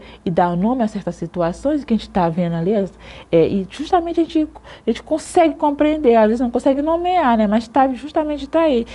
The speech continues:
Então a gente, pô, veja só como vocês, a gente consegue compreender. Uma pessoa que, vamos dizer, nosso convívio é comunitário, uma pessoa que tem muita experiência,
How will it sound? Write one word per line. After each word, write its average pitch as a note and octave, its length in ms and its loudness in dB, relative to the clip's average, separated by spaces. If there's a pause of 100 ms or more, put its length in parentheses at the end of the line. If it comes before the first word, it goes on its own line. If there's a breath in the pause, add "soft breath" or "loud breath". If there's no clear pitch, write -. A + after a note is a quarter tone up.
(160 loud breath)
Então A#3 160 4
a - 20 4
gente, A#3+ 140 0
pô, A3 220 -4 (120)
veja D4 220 2
só C4 80 -4
como G3 180 -4
vocês, G3 160 -4
a F#3+ 40 -4
gente F#3+ 160 -10
consegue E3 280 -4
compreender. E3 540 0 (240 loud breath)
Uma G#3+ 60 -4
pessoa D#4 320 2
que, D#4+ 200 2 (320 loud breath)
vamos A#3 420 0
dizer, C4 140 2
nosso B3 220 0
convívio A#3+ 560 2
é A3+ 80 2
comunitário, A#3 800 2 (160 loud breath)
uma G3+ 100 -6
pessoa A#3 280 2
que B3 80 0
tem A#3+ 140 2
muita E4+ 180 2
experiência, C4+ 460 2